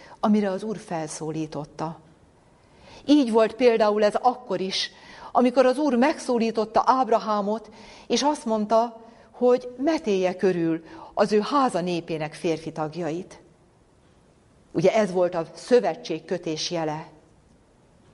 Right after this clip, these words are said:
És hadd kérdezzem meg, Ábrahám ezt mikor cselekedte meg? Azt olvassuk az igében, amint az Úr eltávozott tőle, mondta neki az Úr, hogy ezt cselekedje, az Úr el-, elment. Ábrahám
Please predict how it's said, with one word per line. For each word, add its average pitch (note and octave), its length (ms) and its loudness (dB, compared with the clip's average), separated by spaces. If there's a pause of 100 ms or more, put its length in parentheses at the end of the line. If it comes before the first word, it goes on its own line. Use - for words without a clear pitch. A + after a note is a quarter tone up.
És G#3+ 140 -2
hadd D#4+ 200 2
kérdezzem F#3+ 460 0
meg, F#3+ 200 0
Ábrahám A3+ 480 2
ezt A#3 180 -6
mikor D#3+ 300 -4
cselekedte D3+ 640 -8
meg? D#3 380 -10 (840)
Azt G#3 240 2
olvassuk F#3 380 -4
az D#3+ 120 -6
igében, E3 560 -2 (380)
amint F#3 320 0
az F3 220 -2
Úr F3+ 420 -2 (260)
eltávozott E3+ 760 -2
tőle, G3 360 -4 (200)
mondta F3 340 -2
neki G3+ 260 -2
az A3+ 140 -2
Úr, A3+ 160 -4
hogy G3 140 -4
ezt F#3 140 -4
cselekedje, D#3+ 540 -4
az D#3 140 -4
Úr D3 200 -4
el-, G#3+ 440 -2
elment. G3 580 -4 (760)
Ábrahám F#3+ 600 2